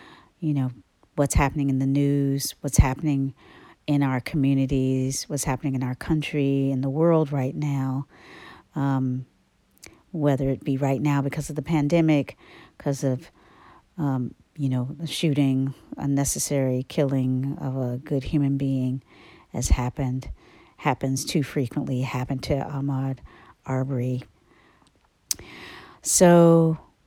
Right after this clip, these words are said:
pausing with all of these sorts of things that obviously are coming at us,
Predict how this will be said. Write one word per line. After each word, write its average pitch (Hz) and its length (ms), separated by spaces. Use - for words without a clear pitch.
pausing 165 640
with 139 160
all 131 260
of 135 140
these 135 260
sorts - 380
of 131 60
things 160 400
that 147 260
obviously 156 560
are 143 80
coming 160 340
at 139 140
us, 139 240